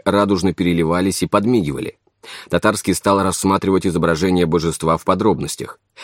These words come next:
Энкиду был завернут в мантию, покрытую овальными бляшками,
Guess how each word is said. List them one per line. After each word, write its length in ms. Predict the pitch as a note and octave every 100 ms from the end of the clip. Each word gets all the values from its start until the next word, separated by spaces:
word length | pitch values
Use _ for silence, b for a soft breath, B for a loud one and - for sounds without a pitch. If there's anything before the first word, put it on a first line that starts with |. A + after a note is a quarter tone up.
| B
Энкиду 380 | - F#2 D3 C#3
был 160 | B2 C3
завернут 500 | G#2+ G#2 A2+ A2+ A2
в 80 | A#2+
мантию, 580 | B2+ E2 - C#2+ - _
покрытую 540 | E2+ - G2 G#2+ G2 -
овальными 520 | F2+ E2+ F2+ F2 F#2
бляшками, 680 | F2+ A#2 E2 - D#2 -